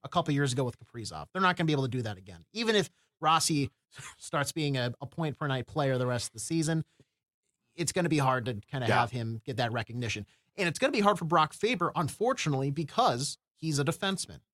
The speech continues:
Speaker 1: He's not gonna have the point production there. What he's doing in terms of, the, in, the, the conversation here is similar to that of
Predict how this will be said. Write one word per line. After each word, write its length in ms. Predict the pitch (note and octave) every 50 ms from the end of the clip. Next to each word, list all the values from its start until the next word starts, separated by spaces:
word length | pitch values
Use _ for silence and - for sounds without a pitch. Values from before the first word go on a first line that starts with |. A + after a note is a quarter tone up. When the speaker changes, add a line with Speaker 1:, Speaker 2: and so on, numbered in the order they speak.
| _
Speaker 1:
He's 140 | - D3+ B2
not 220 | D#3 D3+ D#3+ E3+ -
gonna 120 | G3 F3
have 200 | D#3+ E3+ F3 D#3+
the 80 | D3 D3
point 280 | - - F#3 F#3+ -
production 440 | - D3+ C3+ C3+ A#2 - - C3 B2
there. 240 | A#2+ A#2+ A#2+ A#2+ - - _ _
What 220 | - C#3+ G3 B3 C4+
he's 240 | - C#4 B3 F3+
doing 320 | D#3 D3+ F3 F3+ G3 F#3+ E3+
in 100 | D3+ C#3
terms 320 | - - E3 E3+ E3+ D3+
of, 160 | E3 D3 D#3+
the, 100 | F3+ A3 - G#3+
in, 160 | G#3 F#3 E3+ - _ _ _ _ _ _ _ _ _ _ _ _ _ _ _ -
the, 140 | G2+ F3+
the 160 | F3+ E3+ F3+ F#3
conversation 640 | - F#3+ G#3+ A#3+ B3+ A#3+ - F3+ F3+ E3+ F3 E3+
here 180 | C#3 C#3 D#3 C#3+
is 100 | B2+ -
similar 320 | - E3+ F3 F#3 F3+ E3+
to 100 | D3+ D3
that 220 | C3 C3+ C3+ C#3 C3
of 180 | B2+ B2 A#2+